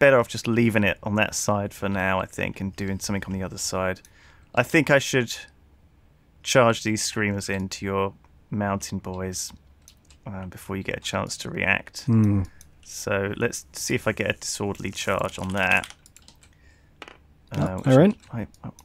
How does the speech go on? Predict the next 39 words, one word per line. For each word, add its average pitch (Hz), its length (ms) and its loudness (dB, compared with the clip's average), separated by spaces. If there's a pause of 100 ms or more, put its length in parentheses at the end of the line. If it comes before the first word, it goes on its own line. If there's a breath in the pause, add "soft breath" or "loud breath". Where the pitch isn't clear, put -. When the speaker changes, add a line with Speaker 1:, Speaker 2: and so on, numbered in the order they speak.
(120)
Speaker 1:
which 120 160 -8
I 110 60 4
rolled 113 400 2 (160)
a 117 60 -10
good 165 280 0
dice - 260 -4
for. - 340 -8 (300)
All 113 120 -10 (100)
right. - 120 -10 (340)
Well, - 280 -12
I 107 80 -8
don't 127 160 -4
think - 160 -10
it, - 120 -4
I 127 40 8
don't 143 100 6
think 143 140 0
it's 127 100 -2
the 127 100 4
dice 113 300 6
that - 120 -4
have 98 80 -4
been 104 120 0
screwing 101 320 -2
me 101 80 -2
this - 180 -8
game, 98 240 0
honestly. 98 420 -6 (680 soft breath)
Um, 107 460 6 (520)
I 151 60 0
might 214 220 4
put - 160 2
myself 202 320 2
out 175 160 8
of - 100 -4
line 151 240 8
of 147 80 -2
sight - 460 4
here. 101 420 -2